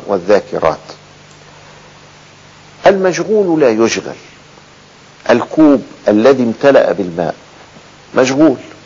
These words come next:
كيف أشغله بشيء آخر؟ بل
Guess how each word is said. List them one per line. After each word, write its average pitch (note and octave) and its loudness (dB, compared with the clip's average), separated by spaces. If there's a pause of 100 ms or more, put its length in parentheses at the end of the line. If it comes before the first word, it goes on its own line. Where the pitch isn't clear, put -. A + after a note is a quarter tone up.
(1500)
كيف F3 2
أشغله B2+ 0
بشيء A#2 0
آخر؟ F#2+ -2 (1120)
بل D#3+ 2